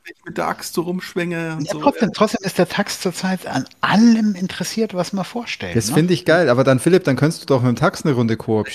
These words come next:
Speaker 1: Vielleicht
Speaker 3: spielen.
Speaker 1: gibt's ja so eine Konvergenz dann von Themen, aber who knows?
Speaker 2: Muss ich mal, muss ich mal gucken. Ich hab seit
Speaker 1: Ja, ich
Speaker 2: Diablo
Speaker 1: werd's
Speaker 2: zwei ja
Speaker 1: machen.
Speaker 2: nicht mehr, seit Diablo zwei ja nicht mehr gespielt.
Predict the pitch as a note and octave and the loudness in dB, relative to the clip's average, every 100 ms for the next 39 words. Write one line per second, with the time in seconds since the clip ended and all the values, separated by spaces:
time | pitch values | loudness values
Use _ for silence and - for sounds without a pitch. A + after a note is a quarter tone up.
0 | - G2+ G#2 - - B2+ B2+ B2 A#2+ B2+ | -6 -6 -6 -8 0 4 6 6 4 0
1 | - B2+ A#2 A2 C3 G3+ - - A#2 A2 | 2 4 4 2 0 -2 -6 -6 -4 -4
2 | A2 - F#3+ F3+ B2 A#2 - - C4+ D3+ | -6 -6 -8 -8 -8 -10 -8 -4 -2 4
3 | G3 F3+ D#3+ _ F3 F#3+ E3+ - - A2+ | 4 4 0 _ 0 2 2 0 -4 -6
4 | A2+ D3 D3+ C3+ C#3 C3 D3 D3 - - | -2 0 2 0 2 2 2 0 -2 2
5 | C3+ F#3 D#3 E3+ D#3 C#3+ C#3 C#3 C3 D3 | 4 4 2 0 0 0 0 -4 2 2
6 | C#3 C#3+ C#3+ D3+ C#3 - C3 F#3+ E3 D#3+ | 2 2 4 2 0 0 2 2 2 -2
7 | D3 C3+ C3+ - D#3+ B2 - | -2 -4 -6 -4 0 0 0